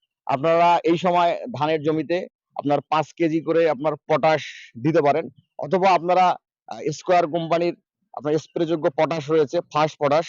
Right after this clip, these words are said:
যেটা বেলজিয়াম থেকে আমদানিকৃত, আপনারা এই পটাশটা স্প্রে করতে পারেন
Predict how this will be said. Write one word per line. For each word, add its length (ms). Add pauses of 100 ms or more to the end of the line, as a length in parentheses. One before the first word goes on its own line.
যেটা 200
বেলজিয়াম 420
থেকে 180
আমদানিকৃত, 520 (340)
আপনারা 300
এই 120
পটাশটা 540 (140)
স্প্রে 260
করতে 260
পারেন 220